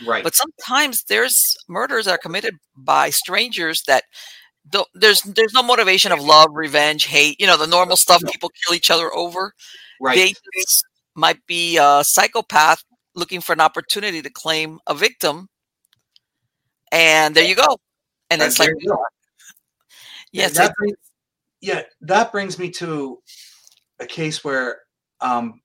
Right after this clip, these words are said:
Speaker 1: years ago, a lady was stabbed out of heat of passion. And we know when, when murderers do that to, to their victims out of passion, it's just not one or two, it's like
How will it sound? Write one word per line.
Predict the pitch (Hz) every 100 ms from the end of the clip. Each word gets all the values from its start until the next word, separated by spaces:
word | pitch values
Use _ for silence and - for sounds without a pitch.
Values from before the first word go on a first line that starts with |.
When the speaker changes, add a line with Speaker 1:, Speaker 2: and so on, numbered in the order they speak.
| _
Speaker 1:
years | 139 143
ago, | 143 123 113 110 -
a | 123
lady | 120 131 131
was | 120
stabbed | - - 120 110 98 _ _ _ _ _ -
out | 110
of |
heat | 101 131
of | 117
passion. | 123 113 - 85 _ _ - - _ _ _ _ _ -
And | 127
we | 131
know | 151 160
when, | 151 151 151 143 127 _ _
when | 131 120
murderers | 123 139 139 135 123 - _ _ _ _ -
do | 147
that | 127 107 104 _
to, | - 131 117 110 - _ _ _ _
to | - 131 120 117
their | 113 113 104
victims | 135 143 - 104 101 - _ _
out | 117 117
of | -
passion, | 135 143 - 104 92 - _ _ -
it's | 123
just | 185 170
not | 170 139 120
one | 135
or | 123
two, | - - 139 113
it's | 110
like | 110